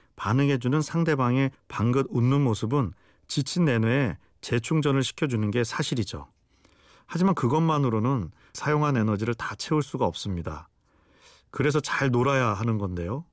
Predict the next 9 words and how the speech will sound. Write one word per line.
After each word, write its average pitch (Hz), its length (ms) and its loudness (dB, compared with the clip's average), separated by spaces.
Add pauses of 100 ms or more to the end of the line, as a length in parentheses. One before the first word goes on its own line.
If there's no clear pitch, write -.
(520)
노는 147 400 2
것은 143 440 0 (300)
일을 135 300 2
안 95 160 -2
하는 143 200 2
것이 135 200 0
아닙니다. 85 580 -6 (460)
일이라는 160 540 2
활동만큼이나 131 1000 0